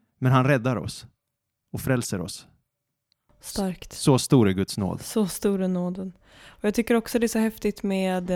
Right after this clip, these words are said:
Speaker 2: eh, de profetior som nämns, både den här och det här liksom, eh, med Eva, att, eh, det ska komma någon som ska trampa på ormen,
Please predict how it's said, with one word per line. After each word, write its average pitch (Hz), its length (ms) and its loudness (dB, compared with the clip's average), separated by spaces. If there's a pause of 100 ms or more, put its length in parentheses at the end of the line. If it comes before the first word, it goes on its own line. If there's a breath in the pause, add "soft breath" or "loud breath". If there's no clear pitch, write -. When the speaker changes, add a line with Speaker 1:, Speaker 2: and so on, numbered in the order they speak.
(140)
Speaker 2:
eh, 175 60 -6 (520 soft breath)
de 202 180 -2 (160)
profetior 220 840 0
som 190 400 -2 (360 soft breath)
nämns, 190 400 -2
både 208 260 0
den 254 140 4
här 190 320 0 (720 soft breath)
och - 260 -6
det 202 80 0
här 180 200 0
liksom, 175 460 -6 (540)
eh, 185 120 -8 (240)
med 185 180 -2
Eva, 185 300 0
att, 196 260 -8
eh, 170 140 -6 (540)
det 175 80 -12
ska - 140 -12
komma 175 240 -6
någon 175 180 -4
som 165 280 -10 (400 soft breath)
ska - 180 -12
trampa - 260 -8
på - 200 -6
ormen, 254 500 2